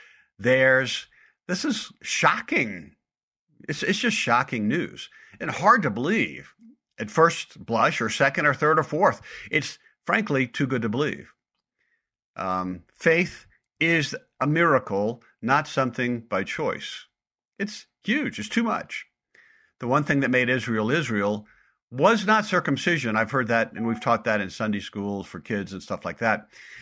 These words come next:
Uh, the one thing that made Israel Israel wasn't even the Torah, uh, even though those things are identity markers to be sure. See, here's the point. They still had those at the time of Jesus and still felt lost. They didn't feel like,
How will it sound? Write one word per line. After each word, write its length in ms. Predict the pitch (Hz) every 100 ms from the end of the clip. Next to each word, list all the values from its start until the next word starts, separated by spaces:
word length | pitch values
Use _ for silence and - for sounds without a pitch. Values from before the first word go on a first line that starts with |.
| 92
Uh, 240 | - 104 101
the 140 | 117 123
one 180 | 143
thing 140 | 143 143
that 80 | 131
made 160 | 131
Israel 320 | 131 120 117
Israel 280 | 127 110 117
wasn't 280 | 117 147 165
even 140 | 170
the 80 | 165
Torah, 500 | - 185 226 123 - _ _ _ _ -
uh, 160 | 73 -
even 220 | 135 147
though 260 | 139 127 -
those 360 | 98 139 143
things 280 | - 135 113
are 100 | 113
identity 480 | 107 104 123 123 113
markers 400 | 110 107 104 101
to 80 | 104
be 140 | 85
sure. 500 | 90 - 143 107 90 - - _
See, 160 | - 170
here's 160 | 180
the 80 | 165
point. 240 | 151 220 160
They 80 |
still 260 | 143 - 240
had 220 | 202 139
those 240 | 131 127 120
at 60 |
the 100 | 117
time 240 | 113 117 113
of 100 | 104
Jesus 400 | 175 196 147 131
and 100 | 110
still 260 | - 175
felt 280 | 127 127 104
lost. 480 | 139 180 82 - -
They 140 | 127
didn't 200 | 139 127
feel 180 | 147 202
like, 240 | 214 98